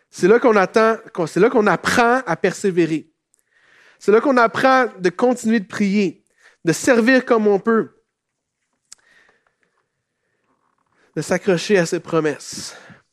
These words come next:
Je fais une parenthèse avant de continuer sur le, les déserts. J'ai une histoire pour vous. Mais juste avant, il,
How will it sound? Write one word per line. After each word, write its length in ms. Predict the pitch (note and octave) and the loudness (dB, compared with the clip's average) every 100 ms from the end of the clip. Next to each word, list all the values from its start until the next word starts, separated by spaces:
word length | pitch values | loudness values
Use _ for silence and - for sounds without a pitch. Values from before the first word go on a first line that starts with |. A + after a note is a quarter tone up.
| _ _ _ _ _ _ _ _ _ _ _ _ _ | _ _ _ _ _ _ _ _ _ _ _ _ _
Je 80 | - | -6
fais 80 | E3 | -4
une 80 | E3 | 0
parenthèse 520 | E3 D#3+ F3 F#3+ E3 | 0 0 0 0 0
avant 200 | D3 D3+ | -2 -4
de 60 | |
continuer 360 | C#3+ C#3+ - D#3+ | -6 -14 -8 -8
sur 140 | - | -6
le, 240 | C#3+ C3 B2 _ _ | -6 -6 -10 _ _
les 120 | C3+ B2 | -10 -6
déserts. 480 | C3 B2 C3 D3+ | -6 -4 -4 -6
J'ai 60 | B2+ | -10
une 100 | A#2+ | -14
histoire 300 | A2+ - A#2 | -12 -8 -8
pour 180 | B2+ A2+ | -10 -14
vous. 160 | C3 - _ _ _ _ _ _ _ _ | -16 -18 _ _ _ _ _ _ _ _
Mais 120 | D3+ D3 | -6 -6
juste 180 | F3 F#3 | -2 0
avant, 200 | D#3 F#3+ | 2 2
il, 200 | F3 | 2